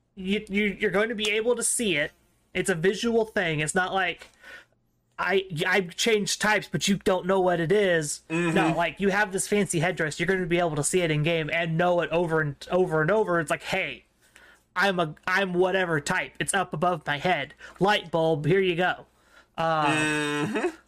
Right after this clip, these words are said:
Speaker 1: like, you only get to do it for one Pokemon in a game. Like, now, granted, it's gonna be permanent for that Pokemon until it faints or switches out. I don't, not sure of how it works. Um,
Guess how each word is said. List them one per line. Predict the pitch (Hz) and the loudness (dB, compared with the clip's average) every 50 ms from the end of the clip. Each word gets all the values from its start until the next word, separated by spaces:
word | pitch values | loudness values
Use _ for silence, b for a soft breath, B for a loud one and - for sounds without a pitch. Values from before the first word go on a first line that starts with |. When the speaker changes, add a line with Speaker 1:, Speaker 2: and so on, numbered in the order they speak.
| _ - | _ -4
Speaker 1:
like, | - 180 175 160 147 - - - | -2 0 0 0 -2 -6 -6 -4
you | 185 190 202 | 0 0 2
only | 220 254 277 277 | 2 2 2 0
get | 269 247 | -2 -2
to | 208 196 | -2 0
do | 233 247 247 247 240 214 - - - | 2 2 2 2 2 0 -2 -4 -2
it | 240 190 185 - | -2 -2 0 0
for | 196 175 | 2 2
one | 165 196 214 240 220 | 4 2 2 0 -2
Pokemon | - 208 220 214 214 180 180 175 165 | -2 -2 -2 -2 -2 -2 0 0 0
in | 160 147 | 0 0
a | 139 | 0
game. | 139 160 147 131 127 127 143 - | 0 0 -2 -2 -4 -6 -6 -4
Like, | - 151 143 143 135 131 - - - _ _ B B B B B B | -2 0 0 0 0 -4 -6 -14 -20 _ _ B B B B B B
now, | 175 175 170 | 0 0 0
granted, | 160 190 190 185 180 165 156 | 0 0 -2 -2 -2 -4 -4
it's | 175 175 - - - | -4 -4 -2 -2 0
gonna | - 202 196 180 160 | 0 0 0 0 0
be | 156 147 | -2 -2
permanent | - - 220 254 247 226 196 185 - | -2 -2 -2 -2 0 0 -2 -2 -2
for | - - 175 180 | -2 0 2 2
that | 175 165 - - | 2 0 0 0
Pokemon | 180 180 175 180 170 170 165 160 | -2 -2 0 0 0 0 0 -2
until | 156 147 - 180 160 139 | -4 -2 0 0 0 0
it | - - | -2 -4
faints | - - 190 202 214 208 - 165 | -4 -4 -2 -2 -2 -4 -6 -8
or | |
switches | 139 - - 190 190 - 156 143 | -4 -2 -2 -2 0 0 -2 -2
out. | 151 160 190 214 - - | -2 -2 -2 -2 -4 -4
I | 180 175 | -4 -2
don't, | 160 180 180 - | -2 -4 -4 -4
not | 175 170 160 - | -4 -4 -4 -4
sure | - 165 151 | -2 -4 -4
of | 147 | -4
how | - - 160 156 143 | -4 -4 -4 -4 -4
it | 123 - | -4 -4
works. | 139 131 - - - - - - - B B B B B B B B B _ - | -4 -6 -6 -6 -6 -8 -8 -10 -14 B B B B B B B B B _ -4
Um, | 160 147 139 135 131 131 127 123 123 143 156 | -2 0 0 0 0 -2 -2 -4 -6 -10 -14